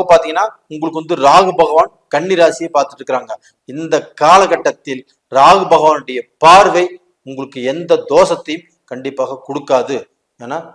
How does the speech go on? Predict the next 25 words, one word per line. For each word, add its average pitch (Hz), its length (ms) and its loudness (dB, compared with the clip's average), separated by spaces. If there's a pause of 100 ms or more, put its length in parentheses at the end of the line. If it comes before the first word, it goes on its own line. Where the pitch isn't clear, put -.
(180)
சுபகிரகமான 143 680 -4 (460)
குருவே 156 300 -4 (380)
கன்னி 127 240 -8
ராசியை 117 340 -10
பார்க்கிறாரு. 113 480 -6 (1500)
அப்ப 127 120 -8 (100)
டோட்டலா 170 420 2
பாத்தீங்கன்னா 151 360 -2 (1500)
உங்களுடைய 127 400 -8
வாழ்க்கையில 156 420 -2 (500)
இந்த 156 260 -6 (200)
காலகட்டம் 160 580 0 (1120)
அஹ், 135 140 -10
நீங்கள் 139 320 -8 (240)
பேர் 196 300 4
சொல்லக்கூடிய 165 500 -4
அளவுக்கு 151 360 -2 (340)
இந்த 151 260 -6 (120)
டயத்துல 190 460 0
தான் 190 200 0 (220)
எனக்கு 147 260 -8
ஒரு 135 140 -8
விடிவு 180 320 -4
காலம் 170 280 2
கிடைச்சது, 147 420 -6